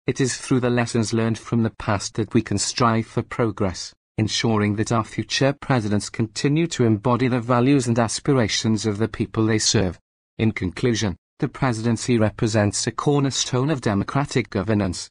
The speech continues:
It symbolizes leadership, accountability, and the power to effect change. From its historical origins to the present day,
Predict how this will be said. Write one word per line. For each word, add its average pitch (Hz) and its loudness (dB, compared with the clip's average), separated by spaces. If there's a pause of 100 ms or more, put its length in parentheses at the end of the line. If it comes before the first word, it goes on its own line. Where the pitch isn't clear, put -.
It - -2
symbolizes 101 0
leadership, 107 -6 (240)
accountability, 107 -2 (240)
and 104 4
the 107 2
power 113 2
to - -2
effect 107 0
change. 107 2 (140)
From 117 2
its 117 -4
historical 143 0
origins 113 2
to - -2
the 110 0
present 117 -2
day, 107 0